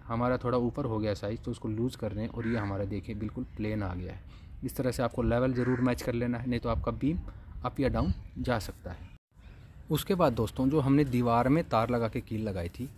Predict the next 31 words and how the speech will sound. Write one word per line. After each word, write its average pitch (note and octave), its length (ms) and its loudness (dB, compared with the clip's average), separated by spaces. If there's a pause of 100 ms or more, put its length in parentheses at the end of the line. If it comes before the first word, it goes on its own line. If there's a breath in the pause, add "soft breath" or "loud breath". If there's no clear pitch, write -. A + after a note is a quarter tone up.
(120)
तो C3 60 -4
जो C3 140 4
राइट B2+ 320 6
की F#3 100 0
तरफ E3+ 200 0
लगाया C3+ 280 6
उसको C3 180 -2
आपको B2+ 220 2
लेफ्ट A#2+ 300 2
की C#3 80 -2
तरफ C3+ 220 -2
लेके C#3 200 -2
जाना C#3 240 -2
है C#3+ 60 0
और B2+ 140 -2
लेफ्ट C3 300 2
की E3+ 100 -4
तरफ C#3+ 180 0
जो A#2+ 100 2
लगाया G#2+ 220 2
उसको G#2+ 200 -6
राइट A2+ 260 -2
की - 100 -10
तरफ A#2 220 -6
ला G2+ 140 -2
के A2 120 -6
ऐसे G#2 200 -2
बॉटम G#2 340 -4
पे A2+ 100 -6
कील G#2+ 260 0
को D#3 180 -4